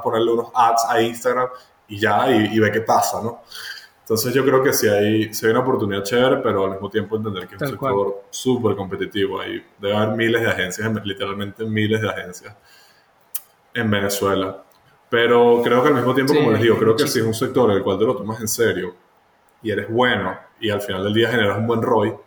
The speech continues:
Speaker 1: tú que eres de finanzas igual que yo, si yo pongo un dólar acá y eso me, me está retornando cinco dólares en, en conversiones, obviamente entonces no hay más nada que, que decir, ¿no? Como que mira, pana.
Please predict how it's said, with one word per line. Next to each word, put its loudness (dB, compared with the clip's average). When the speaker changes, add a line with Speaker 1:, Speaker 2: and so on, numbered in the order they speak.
Speaker 1:
tú -6
que -2
eres -2
de -4
finanzas -6
igual 0
que -4
yo, -4
si -8
yo -4
pongo 2
un 0
dólar 4
acá 2
y 2
eso -2
me, 2
me -4
está -6
retornando -4
cinco 0
dólares 0
en, -10
en -14
conversiones, -10
obviamente -8
entonces -8
no -2
hay 2
más 2
nada 0
que, -8
que 2
decir, 0
¿no? -10
Como -8
que -6
mira, -4
pana. -6